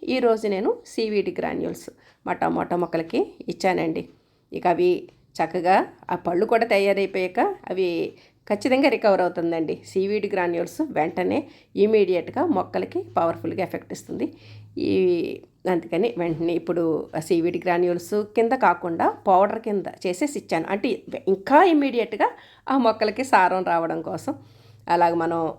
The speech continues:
ఈ సీవీడ్ గ్రాన్యూల్స్ పౌడర్ కింద పూల మొక్కలకి, పళ్ళ మొక్కలకి, కాయగూర మొక్కలకి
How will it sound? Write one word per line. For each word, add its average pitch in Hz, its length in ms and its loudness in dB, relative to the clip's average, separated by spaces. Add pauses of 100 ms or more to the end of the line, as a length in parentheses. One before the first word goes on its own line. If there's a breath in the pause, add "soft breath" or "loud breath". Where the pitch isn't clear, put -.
ఈ 180 60 -4
సీవీడ్ 160 360 -4
గ్రాన్యూల్స్ 185 520 -2
పౌడర్ 175 300 0
కింద 175 260 -4
పూల 190 360 2
మొక్కలకి, 175 640 -2
పళ్ళ 196 280 2
మొక్కలకి, 175 680 -4
కాయగూర 180 460 0
మొక్కలకి 170 500 -8